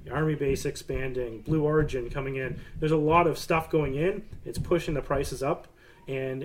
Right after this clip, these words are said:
it's hard because you've, <laughs> I, like, it's great for the stuff I'm already in there with, but to find new stuff, it's really hard to do it. So, uh, in all honesty, we're, since we're talking twenty twenty, I'm gonna keep grinding 'cause my favorite team I have is there,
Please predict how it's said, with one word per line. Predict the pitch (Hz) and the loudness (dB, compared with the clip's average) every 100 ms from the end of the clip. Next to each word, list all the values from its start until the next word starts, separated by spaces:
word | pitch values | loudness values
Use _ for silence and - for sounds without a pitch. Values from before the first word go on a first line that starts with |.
| 147 | 0
it's | 139 - | 0 0
hard | 160 156 120 | 2 4 4
because | - 127 139 123 - - - - | 0 -2 -2 -2 -6 -18 -20 -14
you've, | 131 123 - - - - - | -12 -12 -16 -20 -20 -18 -16
<laughs> | - - - - | -18 -20 -20 -12
I, | 151 156 | -10 -2
like, | 160 160 | 0 2
it's | 156 | 0
great | - 160 185 | 4 4 4
for | - | 0
the | 139 | -2
stuff | - 143 | -2 -2
I'm | 143 | -2
already | 135 127 | -2 0
in | 151 | 0
there | 170 | 0
with, | 139 127 | 0 -2
but | 135 127 | -4 -4
to | 131 | -8
find | - 151 127 | -6 -4 -2
new | 131 | -4
stuff, | 147 - 139 | -4 -4 -4
it's | 117 - | -6 -10
really | 107 131 139 139 139 - - - | -4 -2 0 0 -2 -6 -14 -16
hard | - 127 117 117 - - - | -4 -2 -2 -4 -8 -18 -10
to | - | -6
do | 135 135 | -2 -2
it. | 113 | -2
So, | - 143 127 - - - - | -4 -2 -2 -2 -12 -20 -8
uh, | 131 123 131 156 | -4 -4 -4 0
in | 151 | 2
all | 151 | 2
honesty, | 151 156 151 | 0 0 -2
we're, | 139 | -2
since | - 151 | -2 -4
we're | 139 | -2
talking | 156 135 - | 0 -2 -2
twenty | 151 135 | -2 -2
twenty, | - 151 170 170 - - - | -2 0 0 -2 -8 -12 -2
I'm | 185 | 0
gonna | 254 | 0
keep | - 185 - | 0 -2 0
grinding | 139 143 139 123 | -2 0 0 -2
'cause | 139 123 135 | -2 -2 0
my | 139 | -4
favorite | 143 160 151 123 | 0 2 2 0
team | - 143 135 | -4 -6 -4
I | 120 | -6
have | 123 151 170 | -4 0 0
is | 160 | 2
there, | 175 202 220 | 2 0 -4